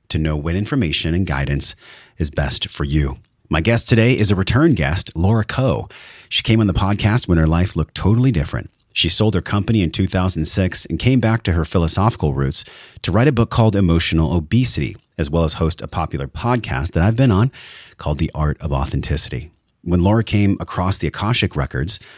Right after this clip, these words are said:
a way to systematically deepen the connection to your authentic voice, she found that the wisdom of the records changed the trajectory of her work,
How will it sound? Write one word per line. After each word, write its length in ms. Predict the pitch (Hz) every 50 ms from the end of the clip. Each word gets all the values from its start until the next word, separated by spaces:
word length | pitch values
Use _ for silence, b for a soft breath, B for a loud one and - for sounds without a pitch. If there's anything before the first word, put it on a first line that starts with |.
| B B
a 60 | -
way 220 | 78 78 82 78 76
to 180 | - - 80
systematically 680 | 69 - - 123 117 - - 113 107 98 95 - 92 85
deepen 260 | 76 82 78 - 80
the 80 | 71 69
connection 500 | - - 71 69 73 - - 76 69 69
to 200 | - - - 110
your 220 | 110 107 95 92 82
authentic 400 | 78 - - 69 64 - 71 -
voice, 340 | - 64 60 58 - - B B B B B B B
she 200 | B - - 107
found 280 | 92 - - 110 127 151
that 100 | 156 -
the 80 | 135 101
wisdom 380 | 73 80 101 113 110 117 113
of 100 | 110 98
the 80 | 98 92
records 440 | 80 78 78 - 78 78 78 - - - _
changed 580 | - - - 104 107 123 127 123 - - -
the 60 | -
trajectory 680 | 82 - - 85 76 92 107 120 - - 71 60 - - - _ _
of 120 | - 69 -
her 140 | - 107
work, 360 | 127 110 87 71 71 80 -